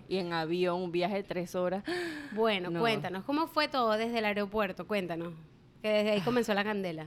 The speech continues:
Speaker 1: Sí, es que mira, desde el día, desde el minuto cero comenzó el estrés. Yo de verdad estaba súper estresada. Yo venía muy preparada. Yo venía mentalizándome siempre. Yo digo, "Bueno, estoy viajando con niños chiquitos.
Speaker 2: Sí.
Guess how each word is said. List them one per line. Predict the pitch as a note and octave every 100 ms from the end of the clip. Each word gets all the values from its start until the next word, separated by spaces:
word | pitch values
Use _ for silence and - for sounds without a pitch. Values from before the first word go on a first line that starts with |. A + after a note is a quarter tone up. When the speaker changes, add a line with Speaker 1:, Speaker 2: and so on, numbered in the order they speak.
| D#3+
Speaker 1:
Sí, | - - G#3 F3+ - - -
es | G#3 G#3
que | B3
mira, | B3+ A3 F#3+
desde | G3+ G#3+ G3+
el | F#3+
día, | G3 A3 C4+ - - -
desde | A3+ A3
el | G#3 G3 - A3
minuto | A#3 A#3 A#3+ C#4+
cero | - A3 E3+ C3+ - - - - -
comenzó | G#3 G3 F#3+ F3 F#3+
el | F#3+
estrés. | G3 - F3+ D#3 -
Yo | G3
de | F#3 G#3+
verdad | G#3+ F#3+ F3+
estaba | F3+ G3 G3+
súper | - - A#3+ A3 G#3
estresada. | G#3+ G3 G#3+ A3
Yo | G#3
venía | G#3 A#3 A#3
muy | A#3+
preparada. | A#3+ A#3+ A3+ F3+ E3 F#3 A#3+ - - - - -
Yo | F#3 F#3+ F3+
venía | G3 G3+ G#3+
mentalizándome | A3+ G#3+ G3 E3+ - F3+ E3+ F#3 G3
siempre. | - F3 D#3+ D#3+
Yo | D#3
digo, | D3 D3+
"Bueno, | C#3+ D#3 E3 E3+ D#3
estoy | -
viajando | D#3+ E3 F3 F#3
con | F#3
niños | E3 E3
chiquitos. | F#3 D#3+ G#3+ A#3+ B3 - B3
Speaker 2:
Sí. | B3